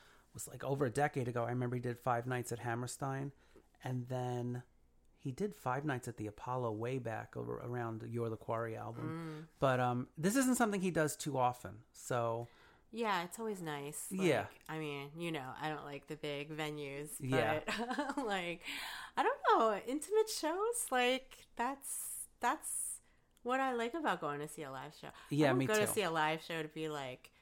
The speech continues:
Speaker 2: fifty thousand feet from the
Speaker 1: No.
Speaker 2: artist watching them on a video screen.
Speaker 1: No.
Speaker 2: Like, no, you go.
Speaker 1: To some people, that doesn't bother them, but I think for us, that, that's an issue.
Speaker 2: Yeah,
Speaker 1: Yeah.
Speaker 2: like, I don't, like, what's the point? I could just watch it on YouTube or something, you know?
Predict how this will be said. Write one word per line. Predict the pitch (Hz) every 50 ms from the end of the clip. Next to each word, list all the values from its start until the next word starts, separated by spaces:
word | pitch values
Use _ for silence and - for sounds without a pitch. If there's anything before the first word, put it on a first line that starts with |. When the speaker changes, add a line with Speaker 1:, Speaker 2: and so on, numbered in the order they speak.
| _ _ _ _ -
Speaker 2:
fifty | - 180 - - 185
thousand | 175 - 170 156 156 160 160 165 170 156 156
feet | - - 160 170 165 156 - -
from | - 240 302 - 170
the | 175 185
Speaker 1:
No. | 190 190
Speaker 2:
artist | 185 185 175 160 - 131 127 127
watching | - 190 202 202 - 220 214
them | 208 185 185 190
on | 180 170 160
a | 151
video | 147 147 160 180 226 226 196 165 165 185
screen. | 170 165 165 165 165
Speaker 1:
No. | 160 160 156 143 131 123 120 117
Speaker 2:
Like, | 190 202 190 - -
no, | 349 349 339
you | 226 202 220
go. | - 262 247
Speaker 1:
To | 240 262
some | 240 226 240 277
people, | 302 285 254 - 208 190
that | 175 170 -
doesn't | - 170 156 151 151
bother | 143 139 135 135 139 147
them, | 120 123 117 113
but | 117 131
I | 135
think | 131 156 151 -
for | - 143 123
us, | 113 143 160 170 151 - - - - 139 -
that, | - 120 117 131 - - _
that's | - 127 123 120 - - -
an | 123 110 - -
issue. | 127 123 - - 113 92 85 - - - _ -
Speaker 2:
Yeah, | - 262 302 311 262 202 156 139 98 82 127
Speaker 1:
Yeah. | 120 -
Speaker 2:
like, | 104 98 95 196 - -
I | - 202
don't, | 220 240 247 240 220 214 - _ _ -
like, | - 202 208 208 -
what's | 240 240 -
the | - 254
point? | 208 - 269 247 202 160
I | 160
could | 175 170 165
just | 180 - -
watch | 165 165 170 175 - -
it | 185
on | 175 170 165 165
YouTube | 165 170 180 180 - - - - 175 160 151
or | 139
something, | - - - 147 - - 98 127 139
you | 151 147 147
know? | 139 131